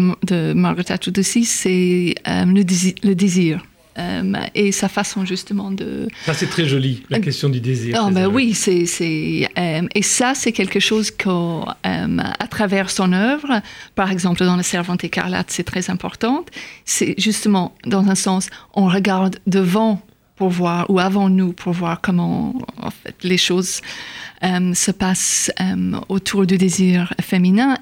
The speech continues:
Speaker 1: Et son roman Captive, qu'elle a écrit dans les années, fin des années quatre-vingt-dix, qui est l'histoire de Grace Marks, une jeune femme qui était,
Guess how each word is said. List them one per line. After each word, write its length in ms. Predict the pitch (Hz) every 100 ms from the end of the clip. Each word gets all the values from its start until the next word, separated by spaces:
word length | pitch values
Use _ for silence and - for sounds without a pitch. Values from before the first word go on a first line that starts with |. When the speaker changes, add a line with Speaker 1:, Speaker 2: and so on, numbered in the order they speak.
| -
Speaker 1:
Et 300 | - 226 196 - - -
son 260 | - - 196
roman 320 | 196 202 190
Captive, 800 | 185 196 - - 226 202 180 - - - -
qu'elle 160 | - 196
a 60 | 180
écrit 380 | 185 - 202 190
dans 120 | 175
les 180 | 180 185
années, 280 | 185 180 180 - - 190
fin 220 | - 196
des 180 | 190 185
années 160 | 185
quatre-vingt-dix, 880 | 180 185 196 185 196 196 214 - -
qui 180 | - 190
est 60 | 180
l'histoire 540 | 185 - 196 185 180
de 280 | 180 175 170
Grace 420 | 180 185 185 -
Marks, 520 | 196 180 175 - -
une 320 | - 196 185
jeune 260 | 185 202 190
femme 280 | 185 185 185
qui 140 | -
était, 320 | 185 - 180